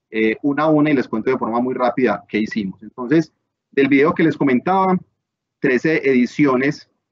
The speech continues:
de, perdón, treinta ediciones de este video semanalmente, y se convirtió en un, en un espacio muy importante de la gente, en un momento donde la información oficial era absolutamente necesaria, donde había incluso un, una crisis de,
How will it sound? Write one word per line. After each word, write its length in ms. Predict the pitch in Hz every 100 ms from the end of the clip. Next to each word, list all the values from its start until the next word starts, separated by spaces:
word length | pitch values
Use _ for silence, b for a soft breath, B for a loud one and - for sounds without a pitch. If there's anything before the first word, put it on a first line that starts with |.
| _
de, 300 | - 123 -
perdón, 360 | - 131 139 117
treinta 360 | 139 131 135 156
ediciones 400 | 135 123 135 143
de 100 | 117
este 180 | -
video 420 | 139 127 151 160 -
semanalmente, 880 | - 117 113 113 147 170 165 147 - _ _ _ _
y 80 | 156
se 140 | 170
convirtió 680 | 170 165 156 147 170 160 156 - _ _ _ _ _ _ _ _ _ _ _ 98 -
en 140 | 190
un, 220 | 202 208 165
en 100 | 156
un 120 | 180
espacio 380 | 190 190 190 196
muy 220 | 196 196
importante 520 | 185 160 - 135 180
de 60 | 170
la 120 | 139
gente, 300 | 135 127 165
en 60 |
un 80 | 143
momento 340 | 151 165 160 160
donde 360 | 143 127 117 -
la 100 | 127
información 380 | 127 123 123
oficial 340 | 147 143 - 120
era 240 | 143 160
absolutamente 800 | 127 - - 123 120 139 147 143
necesaria, 640 | 139 104 104 98 92 107 123 _ _ _ _ -
donde 220 | 131 131
había 160 | 127
incluso 300 | 143 - 156
un, 180 | 156 156
una 140 | 151 147
crisis 440 | - 156 147 147
de, 260 | 135 117 110